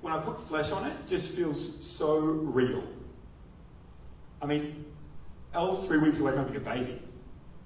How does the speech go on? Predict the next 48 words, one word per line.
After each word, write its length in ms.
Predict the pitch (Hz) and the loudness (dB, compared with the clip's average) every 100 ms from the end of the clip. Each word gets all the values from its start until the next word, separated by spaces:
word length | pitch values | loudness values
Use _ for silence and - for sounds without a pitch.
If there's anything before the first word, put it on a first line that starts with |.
| - - | -16 -10
If 100 | - | -2
I 140 | 185 240 | 0 2
decided 440 | - 160 156 143 | 0 0 4 4
even 280 | 143 139 139 - | 4 2 -2 -2
today 340 | 147 135 143 | 0 4 4
to 100 | 123 | 4
take 220 | 139 139 | 2 2
her 100 | 139 | 2
to 200 | 131 123 | 2 2
a 60 | 107 | 0
fair 380 | - 120 135 - | -2 -2 0 0
and 200 | 110 110 | -4 -4
go, 220 | 113 98 | -2 -2
"We're 80 | 135 | 0
gonna 200 | 165 113 | 0 0
donkey 200 | 110 110 143 | -2 -6 -4
ride?" 240 | 156 - - - - - - - - - - - - - - - - - - - 175 160 139 - - - | -2 -2 -4 -10 -14 -16 -16 -16 -16 -18 -18 -16 -14 -12 -12 -12 -12 -14 -16 -16 -14 -12 -12 -14 -14 -14
She'd 160 | - 208 | -8 0
be 60 | |
like, 100 | 190 | 2
"What? 280 | - 494 - - - - - - - - - - - - 170 | 4 4 2 -6 -10 -14 -16 -16 -14 -14 -14 -14 -14 -14 -6
No, 360 | 226 494 - - - - - - | -2 0 -2 -4 -10 -14 -14 -10
disgusting." 440 | - 381 427 392 - - - - - 311 330 320 - - - - - - - - - - - - - | -2 0 2 0 -2 -8 -12 -14 -14 -14 -12 -12 -12 -12 -12 -14 -14 -16 -16 -16 -14 -14 -14 -14 0
How 120 | - | 4
about 160 | 240 240 | 4 6
I 160 | 202 | 6
say, 160 | 196 170 | 6 4
"We're 160 | 202 247 | 4 4
gonna 140 | 214 | 4
go 100 | 185 | 4
on 80 | 165 | 4
a 60 | |
spontaneous 580 | 147 - 151 143 147 131 | 4 2 2 2 2 0
holiday, 340 | - 131 127 117 | 0 0 2 2
babe. 220 | 110 - | 0 0
I'm 80 | 156 | 0
not 140 | 214 | 2
even 120 | 151 | 2
gonna 120 | 123 | -2
plan 180 | - 135 | -2 0
where 160 | 135 131 | 2 2
we're 20 | |
gonna 120 | 120 | 2
go. 180 | - 135 | 0 0
We're 80 | 139 | -2
just 160 | 127 | -4
gonna 120 | 104 95 | -6 -8
go." 140 | 95 | -8